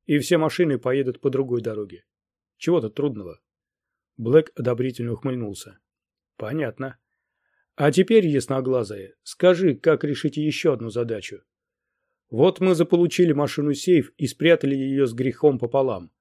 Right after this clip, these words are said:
Как мы откроем замок? Китсон говорит, что это сложнейшая штука. А ведь нам придется поторапливаться.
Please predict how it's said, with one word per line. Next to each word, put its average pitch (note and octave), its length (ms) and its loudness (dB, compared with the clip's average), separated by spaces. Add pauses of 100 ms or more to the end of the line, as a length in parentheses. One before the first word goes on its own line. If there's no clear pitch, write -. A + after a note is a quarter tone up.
(440)
Как D#3+ 240 4
мы C#3 120 -2
откроем C3+ 340 2
замок? C3 440 -4 (600)
Китсон D#3+ 420 0
говорит, C3 380 0
что - 160 0
это C3+ 160 0
сложнейшая C3+ 580 -2
штука. A#2+ 440 -6 (520)
А B2+ 140 -2
ведь D#3+ 180 0
нам D#3+ 220 0
придется D#3+ 420 0
поторапливаться. C3+ 880 -2